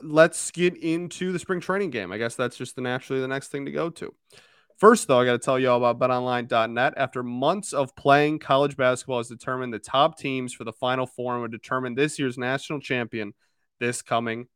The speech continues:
week. Bet online dot net is your number one source for all your betting needs and sports info.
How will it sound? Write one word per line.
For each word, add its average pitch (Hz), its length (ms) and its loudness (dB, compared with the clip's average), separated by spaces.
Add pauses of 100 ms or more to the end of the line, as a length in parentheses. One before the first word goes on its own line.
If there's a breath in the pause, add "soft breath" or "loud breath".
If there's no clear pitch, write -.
week. 104 280 -6 (120)
Bet 123 120 -2
online 123 340 0
dot 120 200 2
net 120 160 -2
is 120 120 -6
your 120 80 -8
number 120 260 -4
one 117 200 -4
source 120 280 -6
for 110 200 -12
all 165 260 2
your 143 140 0
betting 113 340 0
needs 127 380 -4 (100)
and 123 180 -4
sports - 440 -4
info. 127 480 -4